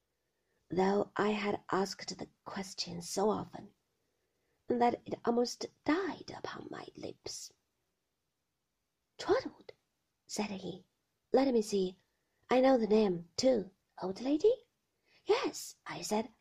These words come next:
"rather." "Pretty stiff in the back?" said he,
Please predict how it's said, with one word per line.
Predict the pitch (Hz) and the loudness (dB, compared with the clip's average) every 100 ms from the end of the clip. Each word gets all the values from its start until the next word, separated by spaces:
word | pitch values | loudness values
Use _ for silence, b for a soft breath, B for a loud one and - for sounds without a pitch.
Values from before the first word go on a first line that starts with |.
| _ | _
"rather." | 381 508 - - _ _ _ _ _ _ _ _ _ | 0 0 -6 -14 _ _ _ _ _ _ _ _ _
"Pretty | - 196 233 285 | -4 -2 -2 -4
stiff | - - 440 403 - | 2 8 8 6 -4
in | 175 | -8
the | 190 | -2
back?" | 262 523 - - _ _ _ _ | 0 0 -4 -20 _ _ _ _
said | - - | -16 -14
he, | - - - | -14 -18 -20